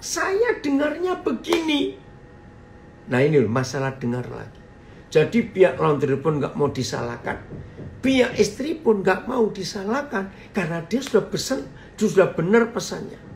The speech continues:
Apa jawaban saya?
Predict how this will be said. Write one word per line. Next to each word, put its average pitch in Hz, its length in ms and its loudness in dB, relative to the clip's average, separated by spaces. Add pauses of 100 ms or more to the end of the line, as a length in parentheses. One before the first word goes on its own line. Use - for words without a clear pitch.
(1600)
Apa - 480 2
jawaban 147 560 4
saya? 117 400 -8